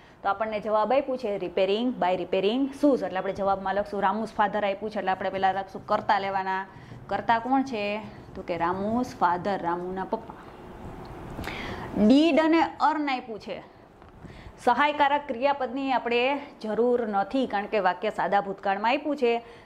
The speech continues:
જવાબમાં આપણે did લખતા નથી એટલે શું કરીએ છીએ? તો કે વર્બના રૂપ હોય એનું ભૂતકાળનું રૂપ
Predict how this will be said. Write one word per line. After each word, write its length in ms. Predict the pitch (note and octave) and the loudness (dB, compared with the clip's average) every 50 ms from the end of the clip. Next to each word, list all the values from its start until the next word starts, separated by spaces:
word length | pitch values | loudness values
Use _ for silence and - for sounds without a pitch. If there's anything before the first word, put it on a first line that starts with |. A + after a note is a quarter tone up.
| - - - | -16 -10 -2
જવાબમાં 380 | B3 A3 A#3+ A#3+ A#3 B3+ B3 A3 | 2 2 4 4 4 2 2 2
આપણે 220 | G#3+ A3+ A3+ A3 | 2 0 -2 -4
did 320 | G3+ F#3+ A#3 B3+ A3+ A3+ | -4 -4 -2 0 2 2
લખતા 340 | A3 G#3+ G#3+ G#3+ - G#3+ G3+ | 4 2 2 -2 -2 -2 -2
નથી 240 | G#3+ A#3 A#3 - A3+ | -2 -2 -4 -4 -4
એટલે 160 | G#3 G#3 G#3+ | -2 -2 -2
શું 220 | G#3 - D4 D4+ - | -2 0 0 0 0
કરીએ 300 | B3+ A#3+ A#3 A3+ A3 A3 | 0 0 2 0 0 0
છીએ? 220 | A3+ A#3 A3 G#3+ | 0 0 0 0
તો 120 | G#3+ G#3+ | -2 -2
કે 80 | G3+ G3+ | 0 0
વર્બના 520 | F#3+ F#3 F#3 G3 G3+ A3 G#3+ A#3 A#3 A#3 | 0 0 0 0 0 0 0 0 2 2
રૂપ 180 | A3+ A3+ A#3 A3+ - C4 | 4 4 4 2 2 2
હોય 340 | C#4 D4+ D4 C4+ A#3+ A#3 - - - - - - | 4 4 4 4 2 0 -4 -8 -16 -20 -16 -8
એનું 220 | - G#3+ A3+ A3 F#3+ - F3 | -4 -2 -2 -2 -2 -2 -2
ભૂતકાળનું 520 | G#3 G3+ - - A#3+ A3 A3+ A3+ G#3 F#3+ | -4 -4 -2 2 0 0 2 0 -2 -2
રૂપ 160 | F#3 G3+ A3+ | 0 0 0